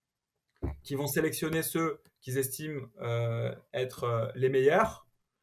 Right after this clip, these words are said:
On en sélectionne entre cinq et dix pour cent. Et ensuite, on a des rédacteurs qui rédigent des portraits journalistiques de, de, de ces talents qu'on a sélectionnés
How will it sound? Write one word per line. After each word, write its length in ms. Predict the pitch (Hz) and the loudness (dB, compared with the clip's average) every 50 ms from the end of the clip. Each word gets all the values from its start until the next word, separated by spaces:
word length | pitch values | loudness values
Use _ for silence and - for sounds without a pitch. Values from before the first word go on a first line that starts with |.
| _ _ _ _ - | _ _ _ _ -6
On 120 | 123 127 | -6 -4
en 80 | 127 123 | -4 -2
sélectionne 540 | 117 135 131 131 127 - - 147 143 143 | 2 4 4 4 4 2 2 2 2 2
entre 280 | 135 123 117 - 127 120 | 2 -2 -4 -4 -4 -2
cinq 320 | 117 - 147 147 143 - | -2 -2 -2 -4 -4 -4
et 40 | 135 | -4
dix 140 | 127 123 123 | -4 -4 -4
pour 160 | 120 127 123 | -6 -6 -4
cent. 340 | - 143 170 208 - - - _ _ _ _ _ _ _ - - - - - _ _ _ _ - | -4 -4 -4 -6 -8 -14 -20 _ _ _ _ _ _ _ -20 -20 -20 -20 -20 _ _ _ _ 2
Et 160 | - 202 - | 4 4 4
ensuite, 580 | - 160 160 - - - 190 214 220 113 - 135 - | 4 0 -2 -2 0 2 2 2 2 0 -2 -4 -4
on 100 | 135 139 | 0 2
a 80 | 139 139 | 4 6
des 140 | 139 143 139 | 8 6 6
rédacteurs 500 | 147 160 151 160 - - - 139 - - | 6 6 4 4 4 6 4 2 2 2
qui 140 | - 147 | 2 2
rédigent 320 | 139 143 143 147 175 180 143 | 4 4 4 2 0 -2 0
des 100 | 147 135 | 2 2
portraits 360 | 135 151 139 - - 156 143 | 2 2 0 0 0 0 2
journalistiques 640 | 143 147 151 143 143 143 139 - - - 180 175 139 | 2 2 2 2 0 -2 -4 -8 -8 -6 -6 -4 0
de, 300 | 131 127 123 127 131 131 123 | 2 2 2 2 0 -2 -2
de, 220 | 120 123 123 127 | 0 0 0 0
de 180 | 127 120 123 127 | 0 -2 -2 -2
ces 220 | 127 - 135 127 | 0 0 -2 0
talents 320 | 117 139 139 147 151 156 147 | 2 2 2 2 2 -2 -4
qu'on 180 | - 127 120 | -6 -6 -4
a 80 | 117 117 | -4 -4
sélectionnés 680 | 117 - 143 143 135 135 - 135 135 147 160 180 208 | -2 -2 -2 -2 -4 -2 0 0 2 2 0 -4 -6